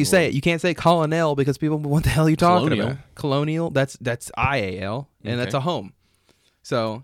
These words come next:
Speaker 1: Well, I'm just saying.
Speaker 2: I just
Speaker 1: Uh,
Speaker 2: wanna know who designed the word colonel <laughs> was like, 'cause
Speaker 1: English?
Speaker 2: there's kernel of corn, which has an R in it.
Speaker 1: Yeah, it's
Speaker 2: And then there's
Speaker 1: K E R.
Speaker 2: colonel, which is like the military sergeant, which is
Speaker 1: Correct.
Speaker 2: ridiculous.
Speaker 1: Did you know?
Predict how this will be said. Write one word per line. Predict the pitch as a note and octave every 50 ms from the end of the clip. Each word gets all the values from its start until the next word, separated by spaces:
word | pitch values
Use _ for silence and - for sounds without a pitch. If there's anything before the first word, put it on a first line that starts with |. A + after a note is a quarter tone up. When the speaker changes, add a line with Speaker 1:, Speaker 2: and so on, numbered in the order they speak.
| _ -
Speaker 1:
Well, | F3+ D#3+ B2+ C#3 - - -
I'm | - C#3+
just | B2+ - C#3+ C#3 -
saying. | D#3 C3+ A2+ G#2 A#2 C3 - _ _ _ _ _ _ _ - C#3+
Speaker 2:
I | F#3+
just | G#3+ G3+ -
Speaker 1:
Uh, | G3
Speaker 2:
wanna | F#3+ F3+
know | E3+ D#3+ D3 C3
who | B2+ E3+ F3 E3+ D#3 C3+ C3+ C3+
designed | C3+ C#3 B2+ D3 C#3+ D3 C#3+ C#3
the | B2+
word | B2+ B2+ B2+ A#2 -
colonel | - C3 C3 C3+ C#3 C#3 C3 B2+ A#2+ A2
<laughs> |
was | C3 C3 B2+ B2+ B2+ - - B2
like, | A2+ A2 A2+ G#2 - - - _ _ _ - -
'cause | - -
Speaker 1:
English? | - B2 A#2+ C#3 C3 C3
Speaker 2:
there's | D3+ C#3+ B2
kernel | - - F#3 G3 G#3 G3 D#3+
of | C3 -
corn, | - - B3 B3 G#3+ E3 D3 C#3 C#3 C#3 - _
which | - C3 -
has | - F#3+ A3+ F3 D3+
an | C3+ A#2+
R | A2+ A2+ A2+ A2+ A2+ C3 D#3+ - _
in | A2+ A#2
it. | A2+ A#2+ B2+ - -
Speaker 1:
Yeah, | C#3 B2+ G#2 G#2 B2 C#3
it's | C#3+ - -
Speaker 2:
And | C3+ C3+
then | C#3+
there's | A#2+ A2 C#3 C3+ C3 C3 A#2+
Speaker 1:
K | A#2+
E | -
R. | - F#2+ F2+ E2+ G2+ A#2
Speaker 2:
colonel, | - - F3+ E3+ E3+ D#3+ C#3+ C3 C3 B2 - - -
which | C3 C3 B2+ -
is | B2+ B2+
like | B2+ B2 A#2+ C3 -
the | - B2+ B2
military | B2+ C#3 D#3 E3 D3 C3 - B2+ A2 G#2 G#2+
sergeant, | - - G#2+ A2 A2 - A2+ A2 G2+
which | - A#2+ A#2+
is | B2 A#2
Speaker 1:
Correct. | B2 B2+
Speaker 2:
ridiculous. | B2 B2+ D3 C3+ A#2 - - - - A#2+ - - - - _ _ _ _ _ _
Speaker 1:
Did | C#3+ C#3+ C#3
you | D#3 G3+ B3+
know? | A#3+ G#3 G3 D3+ F#2+ E2 -